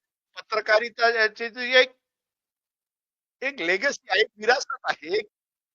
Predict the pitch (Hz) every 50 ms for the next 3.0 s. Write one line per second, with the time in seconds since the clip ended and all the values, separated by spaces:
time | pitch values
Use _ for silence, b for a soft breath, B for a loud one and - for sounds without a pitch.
0 | _ _ - 254 254 262 254 _ _ _ _ _ _ _ _ _ _ _ _ _
1 | _ _ _ _ _ _ _ _ _ _ - 247 - - _ _ _ _ _ _
2 | _ _ _ _ _ _ - 247 247 - 254 262 - - 147 - - - -